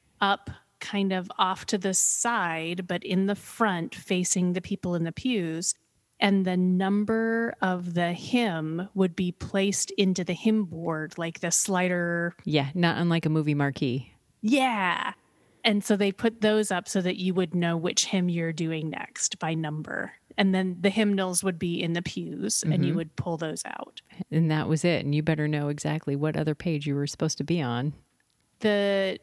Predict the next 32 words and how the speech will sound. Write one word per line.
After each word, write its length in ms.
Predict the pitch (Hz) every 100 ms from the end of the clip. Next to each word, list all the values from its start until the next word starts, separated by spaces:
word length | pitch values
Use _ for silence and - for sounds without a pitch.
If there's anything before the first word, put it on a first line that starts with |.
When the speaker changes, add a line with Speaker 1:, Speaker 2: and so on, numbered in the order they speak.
| -
Speaker 1:
churches 400 | 262 254 311 -
that 140 | 233
I 120 | 208
went 260 | 185 190 226
to 200 | - 202
that 160 | 180 175
weren't 240 | 175 -
Lutheran 500 | 180 190 - 240 247
when 140 | 254
I 80 | 262
was 240 | 262 262 269
young, 360 | 262 269 277 - _ _ _ -
there 140 | 220
was 240 | 208 214 196
no 140 | 226
liturgy. 880 | 180 185 185 180 - - - - - _ _
Speaker 2:
I 80 | 180
remember 640 | 190 180 170 165 151 143 -
as 180 | - 156
a 60 | 156
young 220 | 151 147
Catholic 460 | 156 147 - 139 -
being 340 | 139 131 -
completely 680 | - 143 - - 170 - 165
and 180 | - 156 -
utterly 360 | 151 147 147
lost, 440 | 143 127 127 - - -
other 240 | 147 156
than 180 | 170 208
the 80 | 226
hymns, 540 | 220 233 156 160 - - _ _
Speaker 1:
Oof. 440 | 202 175 - -